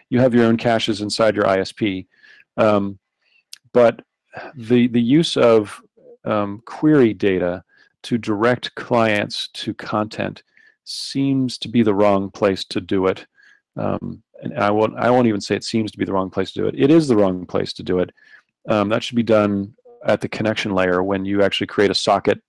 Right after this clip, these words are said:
to the origin. Um, the origin should say, "Oh, I s-, now I see your I P address," and it should redirect you to the closest content through whatever,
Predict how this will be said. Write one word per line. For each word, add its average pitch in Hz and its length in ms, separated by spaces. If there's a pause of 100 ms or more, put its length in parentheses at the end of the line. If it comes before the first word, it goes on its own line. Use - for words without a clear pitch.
(380)
to 104 300
the 101 120
origin. 92 540 (560)
Um, 95 400 (120)
the 120 100
origin 107 380
should - 180
say, 101 220
"Oh, 135 180
I 113 120
s-, - 140
now 127 220
I 143 60
see - 180
your 127 120
I 113 100
P 127 160
address," 107 400
and 101 100
it 98 80
should 107 220
redirect 110 420
you 107 80
to 107 220
the 95 80
closest - 420
content 95 480
through 101 220
whatever, 95 420